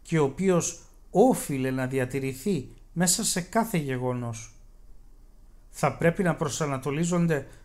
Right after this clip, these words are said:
προς τα σύγχρονα όρια του αναγκαίου, δηλαδή προς το τι είναι ή δεν είναι πλέον απαραίτητο για την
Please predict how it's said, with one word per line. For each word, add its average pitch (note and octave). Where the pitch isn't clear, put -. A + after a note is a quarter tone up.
προς C#3+
τα C#3
σύγχρονα E3+
όρια F3
του D#3
αναγκαίου, C#3+
δηλαδή D3
προς -
το C3+
τι A3+
είναι B2
ή E3
δεν D3
είναι D#3
πλέον C#3
απαραίτητο C3
για D3
την D3